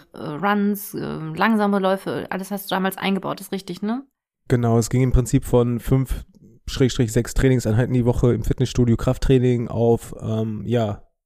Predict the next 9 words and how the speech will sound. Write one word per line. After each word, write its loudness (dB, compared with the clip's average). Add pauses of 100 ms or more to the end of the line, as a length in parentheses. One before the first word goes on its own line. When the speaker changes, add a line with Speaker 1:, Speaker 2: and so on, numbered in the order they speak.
(420)
Speaker 2:
Ausdauertraining, 2
zwei 2
Trainingseinheiten 2
am -2
Tag, 0
äh, -4
Krafttraining -2
und 0
Ausdauertraining, 4